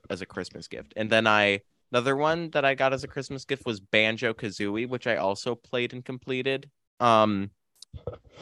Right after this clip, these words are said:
I did Excitebots Trick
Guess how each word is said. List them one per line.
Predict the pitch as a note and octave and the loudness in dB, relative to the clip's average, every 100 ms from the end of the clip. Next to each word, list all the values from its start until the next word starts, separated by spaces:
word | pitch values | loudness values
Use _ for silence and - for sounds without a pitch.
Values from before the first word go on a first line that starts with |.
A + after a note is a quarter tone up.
| - - - - - _ | -18 -16 -18 -20 -20 _
I | A2 | -2
did | A#2+ | 2
Excitebots | A2 - - B2 A#2 - - A#2+ A#2 - - - | 2 0 -2 2 2 0 6 6 6 -2 -12 -12
Trick | - B2+ | -2 -2